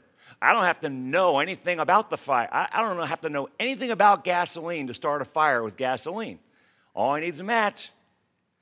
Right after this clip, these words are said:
And, and it doesn't matter if you know God or you don't know God, if you're honoring God or you're not honoring God, the Word of God is powerful.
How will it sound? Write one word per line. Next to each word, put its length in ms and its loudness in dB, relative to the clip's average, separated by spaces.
And, 220 6
and 140 2
it 120 0
doesn't 320 2
matter 340 2
if 120 -4
you 100 -6
know 300 2
God 320 6
or 80 4
you 140 -4
don't 320 2
know 160 4
God, 320 2
if 80 -8
you're 160 -6
honoring 460 2
God 300 2
or 60 -6
you're 140 -2
not 260 6
honoring 520 0
God, 340 -4
the 100 2
Word 400 2
of 180 -2
God 400 4
is 140 -10
powerful. 840 -2